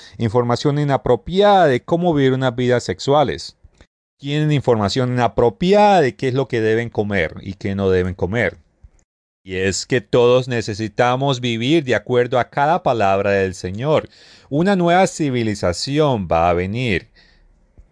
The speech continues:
Y eso es lo que el mundo necesita. El reino de Dios es un reino literal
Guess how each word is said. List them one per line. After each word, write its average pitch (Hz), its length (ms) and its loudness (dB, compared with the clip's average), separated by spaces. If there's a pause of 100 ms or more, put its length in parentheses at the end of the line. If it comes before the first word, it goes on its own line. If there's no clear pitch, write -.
(380)
Y 123 300 2
eso 135 420 0
es 76 80 -4
lo 82 160 -6
que 85 100 -10
el 82 60 -8
mundo 90 360 -4
necesita. 92 760 -6 (500)
El 139 240 -12
reino 156 680 0
de 117 180 0
Dios 104 640 0
es 76 220 -8
un 82 160 -8
reino 92 420 -2
literal 120 760 0